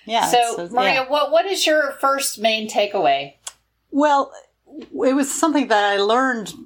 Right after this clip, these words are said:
Speaker 1: before we even talked to him, but as he talked to him, he, it solidified that this is a practice that's easy to do and so important. But, you know, that, that it's,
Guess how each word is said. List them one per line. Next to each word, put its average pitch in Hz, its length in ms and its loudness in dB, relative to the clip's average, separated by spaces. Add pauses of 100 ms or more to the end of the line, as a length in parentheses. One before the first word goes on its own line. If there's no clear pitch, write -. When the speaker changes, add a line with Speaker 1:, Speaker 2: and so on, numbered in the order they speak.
(200)
Speaker 1:
before 208 340 0
we 220 120 2
even 190 180 0
talked 247 300 0
to 220 80 0
him, 196 80 -4
but 180 120 0
as 180 160 2
he 175 80 -6
talked 196 360 0
to 196 80 -6
him, 160 160 -8
he, - 200 -8
it 185 140 -6
solidified 180 640 -2
that 170 160 -6 (140)
this 233 360 0 (140)
is 190 520 0
a 180 260 0
practice - 880 -2
that's - 520 -4 (760)
easy 226 440 -2
to 233 140 -2
do 196 380 2
and 190 240 -2
so 202 480 2
important. 190 1040 -6 (260)
But, 202 240 0
you 208 140 -2
know, 190 120 4
that, 185 280 0
that 196 160 4
it's, - 320 -4